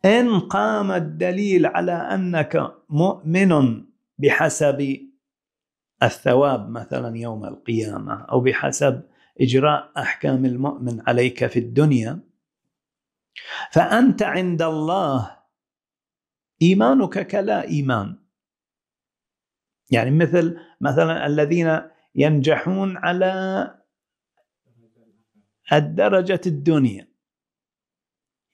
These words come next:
يقول: "نجاحهم وعدم نجاحهم سيان"،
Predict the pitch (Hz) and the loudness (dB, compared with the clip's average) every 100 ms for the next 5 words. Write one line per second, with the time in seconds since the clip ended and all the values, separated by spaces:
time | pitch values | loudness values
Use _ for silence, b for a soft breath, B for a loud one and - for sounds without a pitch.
0 | - 202 240 220 214 196 208 196 - 220 | -4 0 2 4 2 0 0 0 0 0
1 | 196 214 214 - 135 156 147 135 131 135 | 0 -2 -6 -6 -4 -4 -2 -2 -2 0
2 | 143 - 143 131 151 - 131 120 214 | -2 -4 -6 -6 -6 -6 -2 -2 -2